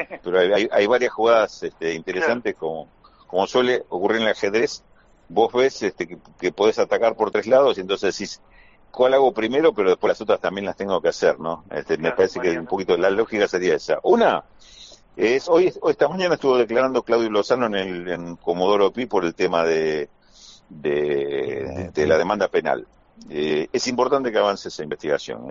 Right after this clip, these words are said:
Speaker 2: decir, que se compruebe no solo que hubo una estafa contra el Banco Nación, sino qué pasó después con el dinero, que eso es parte también de la investigación. Es decir, no solo que lo que pasó dentro del Banco Nación, sino que la cosa no se queda ahí, sino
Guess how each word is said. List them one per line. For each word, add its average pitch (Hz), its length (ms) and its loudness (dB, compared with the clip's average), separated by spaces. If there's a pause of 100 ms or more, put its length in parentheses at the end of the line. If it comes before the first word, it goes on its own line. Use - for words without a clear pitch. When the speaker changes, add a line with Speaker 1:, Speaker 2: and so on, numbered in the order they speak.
Speaker 2:
decir, 71 140 -8
que 78 200 -2
se 82 220 -4
compruebe 113 480 0
no 113 120 -2
solo 120 400 0
que 85 120 -8
hubo 90 140 0
una 87 120 -6
estafa 92 320 -2
contra 85 240 -2
el 87 60 -2
Banco 87 200 -2
Nación, 156 380 0 (200)
sino 135 420 -2 (160)
qué 160 160 -4
pasó 151 320 2
después 131 260 0
con 110 120 0
el 110 80 -4
dinero, 98 340 -2
que 101 80 -6
eso 101 140 -4
es - 60 -12
parte 98 280 -2
también 87 260 -2
de 85 60 -10
la 82 60 -6
investigación. 76 600 -4 (460)
Es - 80 -12
decir, - 160 -10
no 120 120 -2
solo 185 400 2
que 101 200 -2
lo 90 120 0
que 90 120 -4
pasó 98 320 2
dentro 123 300 0
del 107 60 0
Banco 107 220 0
Nación, 101 260 -4
sino 101 220 -6
que 90 100 -8
la 82 120 2
cosa - 200 -2
no 85 80 -4
se 90 120 -6
queda 107 120 2
ahí, 165 140 0
sino 101 320 -4